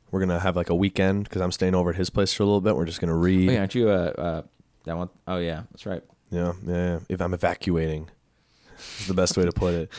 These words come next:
Speaker 2: <laughs> What's the, j-, well, man.
Speaker 1: And we're
Speaker 2: I know
Speaker 1: gonna,
Speaker 2: why.
Speaker 1: we're, yeah, we're gonna read the Satanist Bible and play Mortal Kombat. I feel like it's gonna be a, a very interesting way to spend a weekend.
Speaker 2: Dude, he's gonna play tons of Fighter Z with you.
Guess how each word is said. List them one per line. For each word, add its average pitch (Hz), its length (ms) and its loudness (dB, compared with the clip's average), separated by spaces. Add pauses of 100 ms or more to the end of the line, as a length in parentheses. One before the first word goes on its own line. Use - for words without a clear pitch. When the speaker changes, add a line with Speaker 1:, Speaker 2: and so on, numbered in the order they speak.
(160)
Speaker 2:
<laughs> - 220 -16
What's 98 160 -8
the, 160 80 -8
j-, 180 260 -10
well, 85 320 -2
man. 85 400 -4 (2500)
Speaker 1:
And 92 80 0
we're 92 80 4
Speaker 2:
I - 20 4
know 113 120 4
Speaker 1:
gonna, - 20 -
Speaker 2:
why. 92 500 2
Speaker 1:
we're, 110 240 4
yeah, 107 140 6
we're 101 100 4
gonna 101 160 4
read 101 240 4
the 101 100 2
Satanist 101 540 2
Bible 101 340 4
and 85 100 0
play 90 120 0
Mortal 92 280 4
Kombat. 98 360 0
I 78 60 -2
feel 131 160 2
like 131 80 -2
it's 127 100 -4
gonna 110 160 2
be 95 160 4
a, 82 160 2 (160)
a 107 80 2
very 117 240 2
interesting 101 300 0
way 92 100 4
to 82 80 0
spend 82 240 -4
a - 20 -2
weekend. 73 380 -6 (1900)
Speaker 2:
Dude, 82 140 -4
he's 101 140 0
gonna 127 160 0
play 98 140 2
tons 87 200 -2
of 80 80 -8
Fighter 82 240 0
Z 82 160 -2
with 82 160 -4
you. 85 180 0